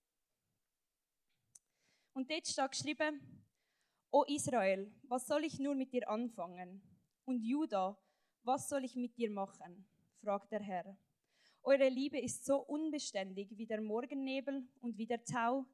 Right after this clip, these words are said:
der schon in den ersten Morgenstunden verschwindet. Darum habe ich meine Propheten geschickt, damit sie euch den Kopf zurechtsetzen. Darum habe ich euch mit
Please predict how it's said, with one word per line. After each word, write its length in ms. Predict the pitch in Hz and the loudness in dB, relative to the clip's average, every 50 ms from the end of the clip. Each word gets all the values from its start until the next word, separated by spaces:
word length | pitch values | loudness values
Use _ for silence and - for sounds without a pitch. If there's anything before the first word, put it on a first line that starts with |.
| - | -8
der 100 | 220 233 | -8 -6
schon 180 | 233 - 240 233 | -4 -2 -2 -2
in 120 | 226 220 | -2 -2
den 120 | 214 214 214 | -2 -4 -4
ersten 360 | - 220 254 - - 269 254 | -4 -4 -4 -4 -6 -4 -2
Morgenstunden 760 | 233 233 233 240 233 247 247 233 - 254 240 233 233 233 226 | 0 0 0 0 0 -4 -8 -6 -6 -6 -6 -4 -4 -6 -6
verschwindet. 580 | 226 214 - - 196 196 202 190 - - 185 _ _ _ _ _ _ _ _ _ _ _ _ _ _ _ _ _ _ _ | -8 -12 -12 -8 -8 -8 -6 -6 -8 -10 -12 _ _ _ _ _ _ _ _ _ _ _ _ _ _ _ _ _ _ _
Darum 380 | - 254 277 330 330 294 269 240 | 0 0 2 2 0 0 0 0
habe 280 | 269 262 269 285 262 - | 0 0 0 0 -4 -4
ich 340 | 254 285 302 - - - - | -6 -8 -8 -8 -16 -14 -8
meine 280 | 262 262 240 233 233 233 | -6 -4 -2 -2 -4 -4
Propheten 520 | - 247 226 - 247 254 262 - 302 269 | -4 -6 -6 -4 -6 -6 -6 -6 -8 -6
geschickt, 420 | 262 240 - - 285 - - - _ - _ _ _ _ _ - | -6 -4 -4 -6 -6 -8 -10 -18 _ -20 _ _ _ _ _ -6
damit 280 | 240 240 240 233 - | -4 -2 -2 -4 -6
sie 240 | - 285 277 302 - | -6 -4 -4 -2 0
euch 160 | 254 254 247 | -2 -2 -2
den 200 | - 254 233 226 | -4 -10 -10 -8
Kopf 340 | - - 269 269 - - - _ | -6 -6 -6 -6 -6 -14 -20 _
zurechtsetzen. 960 | - - 247 226 247 262 - - - - 254 247 - - - 269 262 262 - _ _ _ _ _ _ _ _ _ - | -6 -4 -2 -2 -2 -4 -6 -10 -4 -4 -4 -4 -4 -10 -8 -6 -6 -6 -8 _ _ _ _ _ _ _ _ _ -6
Darum 260 | 240 240 247 247 240 | -4 -2 -2 0 0
habe 180 | 247 247 254 - | 0 0 0 -2
ich 380 | 277 294 277 - - - - - _ _ - | -4 -6 -6 -8 -16 -18 -20 -20 _ _ 0
euch 300 | 247 254 277 277 247 - | 2 2 2 2 0 -4
mit 160 | 262 247 233 | -4 -4 -4